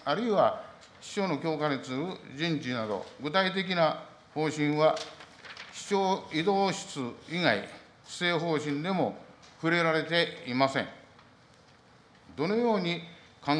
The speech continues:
えられているのか、お伺いをいたします。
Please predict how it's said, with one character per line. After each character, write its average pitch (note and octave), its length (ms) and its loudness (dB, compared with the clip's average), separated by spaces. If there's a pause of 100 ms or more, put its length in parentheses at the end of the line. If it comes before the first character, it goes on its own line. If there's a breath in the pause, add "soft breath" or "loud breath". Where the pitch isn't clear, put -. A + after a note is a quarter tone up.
(120)
え D#3 120 2
ら D#3 100 4
れ D3+ 120 2
て D3+ 120 -4
い B2+ 100 -2
る C3+ 120 -6
の C3+ 100 -4
か、 C3+ 380 2 (120)
お B2 120 -4
伺 A2+ 340 -4
い B2 80 -2
を D#3+ 140 -2
い A2 60 -6
た - 140 -6
し - 120 -12
ま E2 180 -14
す。 - 160 -18